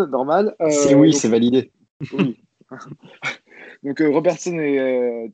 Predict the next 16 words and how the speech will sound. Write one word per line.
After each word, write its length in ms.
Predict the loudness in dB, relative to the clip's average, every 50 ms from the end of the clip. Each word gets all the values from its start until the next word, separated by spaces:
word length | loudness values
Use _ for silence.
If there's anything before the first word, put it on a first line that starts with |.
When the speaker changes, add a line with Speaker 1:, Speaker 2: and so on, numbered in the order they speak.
| _ -14
Speaker 1:
euh, 760 | -12 -10 -10 -8 -8 -8 -8 -8 -8 -10 -12 -14 -16 -20 -20 -20 -14 -10
et 120 | -10 -10
Trent 400 | -8 -8 -8 -8 -8 -8 -10 -10
sur 160 | -8 -6 -6
les, 120 | -6 -6 -6
sur 160 | -6 -6 -6
les 60 | -6
côtés. 360 | -6 -6 -6 -6 -6 -8 -8 _ _ _ _ _ _ _ _ -6
Euh, 600 | -2 0 0 2 2 0 0 -2 -2 -4 -4 -4
Van 140 | -4 -4 -4
Dijk 240 | 0 0 0 0 0
en 80 | -2 -6
défense 260 | -6 -10 -12 -16 -16
centrale. 460 | -16 -14 -8 -4 -2 -2 -2 -4 -6 -8 -6
Et, 180 | -6 -4 -4
euh, 460 | -2 -4 -4 -4 -4 -4 -4 -6 -8